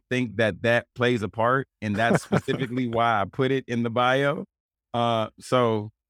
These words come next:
Speaker 1: you know, I'm gonna, I'm gonna say that I, I do feel that that contributes a part, at least in somebody wanting to, or be willing to come hear me speak.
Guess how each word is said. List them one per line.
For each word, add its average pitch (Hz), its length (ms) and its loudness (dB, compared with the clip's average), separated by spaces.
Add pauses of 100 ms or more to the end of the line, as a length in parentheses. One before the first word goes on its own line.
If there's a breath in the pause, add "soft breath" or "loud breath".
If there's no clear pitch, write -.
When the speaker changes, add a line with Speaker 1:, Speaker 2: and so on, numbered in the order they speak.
(160)
Speaker 1:
you 123 80 0
know, 127 100 6
I'm 139 100 2
gonna, 143 220 0
I'm 131 100 -2
gonna 143 140 0
say 131 200 -2
that 113 120 0
I, 113 260 0
I 127 60 0
do 120 360 -2
feel 127 240 0
that 101 140 -2
that 120 180 2
contributes 120 520 -4
a 101 60 -6
part, 117 240 2
at 104 80 -2
least 120 280 -4
in 107 240 -2
somebody 117 440 0
wanting 113 340 0
to, 87 120 -6 (220)
or 113 80 2
be 127 140 2
willing 123 320 2
to 104 60 -2
come 120 220 0
hear 117 140 0
me 104 160 0
speak. 120 440 -2